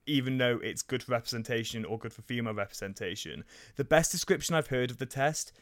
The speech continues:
is that it's not an individual judgment of feminism,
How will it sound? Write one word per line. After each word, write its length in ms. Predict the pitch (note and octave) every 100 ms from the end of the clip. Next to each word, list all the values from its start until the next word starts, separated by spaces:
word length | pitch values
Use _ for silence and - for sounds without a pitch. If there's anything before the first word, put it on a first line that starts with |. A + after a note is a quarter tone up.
| _
is 180 | - C#3+
that 200 | - B2
it's 160 | B2 -
not 120 | C#3+
an 80 | D#3 -
individual 760 | D3+ D#3 C3+ D3+ C3 C#3+ C#3+
judgment 460 | B2 - C3 A#2+ A#2+
of 80 | -
feminism, 720 | - D3+ C#3 A#2 A2 G#2